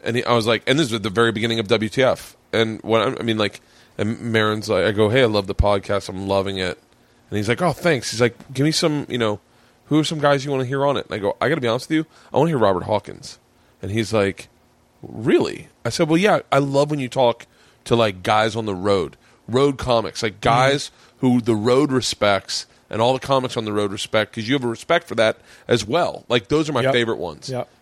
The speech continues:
Speaker 1: And he was like, "Interesting." So I'm listening to the intro of him with Robert Hawkins, and he goes, "You know why you're here?"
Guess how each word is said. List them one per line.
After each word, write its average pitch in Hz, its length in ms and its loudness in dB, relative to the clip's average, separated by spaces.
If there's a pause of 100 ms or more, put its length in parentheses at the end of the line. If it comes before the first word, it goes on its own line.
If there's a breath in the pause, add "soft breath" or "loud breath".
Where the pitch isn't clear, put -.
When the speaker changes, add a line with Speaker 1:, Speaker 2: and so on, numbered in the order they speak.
Speaker 1:
And 113 60 -6
he 113 40 2
was 110 100 0
like, 120 140 0 (180)
"Interesting." 117 540 -4 (340 loud breath)
So - 140 -6
I'm 127 100 -4
listening 139 320 -2
to 123 60 -2
the - 300 -4
intro 120 400 0
of 104 120 -4
him 120 180 0
with 113 220 0
Robert 113 240 2
Hawkins, 120 420 0
and 113 80 -2
he 113 60 -2
goes, 110 380 0 (320 soft breath)
"You 135 80 0
know 214 100 4
why 175 100 2
you're 120 140 2
here?" 135 240 2